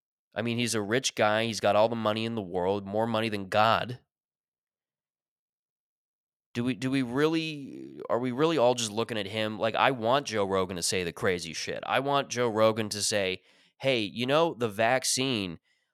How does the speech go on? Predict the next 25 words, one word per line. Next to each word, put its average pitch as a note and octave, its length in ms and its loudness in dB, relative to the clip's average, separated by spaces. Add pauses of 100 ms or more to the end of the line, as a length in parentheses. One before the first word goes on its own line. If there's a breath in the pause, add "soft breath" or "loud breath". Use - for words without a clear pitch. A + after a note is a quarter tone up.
(100)
uh, F#2+ 160 2
makes A2+ 420 -2
you C3 80 -4
grow A#2 280 2
a G2 60 2
second B2+ 480 2
head A2+ 420 0
out G#2+ 180 2
of G#2+ 80 0
your E2+ 220 -6
asshole." G#2 640 -2 (2250)
Yeah, A2+ 240 0
you, G2+ 280 -6
you A2+ 160 -6
start C3+ 400 2
growing B2+ 360 0
a F#2+ 60 -4
man B2 400 -2
bun E2+ 400 -4 (720)
out G#2+ 140 0
of G#2 60 -6
your F#2+ 100 -6
sphincter. - 760 0 (1300)
That C3+ 280 4
happens. F2 640 -4